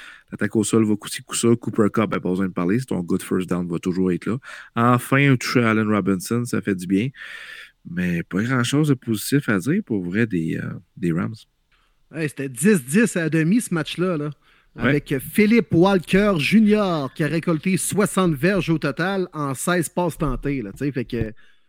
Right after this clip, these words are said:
Speaker 2: ouais, les Rams ont quand même connu une bonne deuxième demi, mais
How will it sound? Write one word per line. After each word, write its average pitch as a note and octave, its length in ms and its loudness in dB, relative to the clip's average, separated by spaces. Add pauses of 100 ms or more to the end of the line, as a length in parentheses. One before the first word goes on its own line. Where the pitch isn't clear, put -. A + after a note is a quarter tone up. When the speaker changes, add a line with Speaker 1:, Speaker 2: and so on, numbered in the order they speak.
(280)
Speaker 2:
ouais, E3+ 200 2
les D#3 100 8
Rams F3+ 320 4
ont E3+ 40 6
quand E3 140 2
même F3+ 140 6
connu E3+ 180 6
une F3 100 6
bonne E3 180 4
deuxième D#3 380 2
demi, C#3 460 2
mais B2 220 -4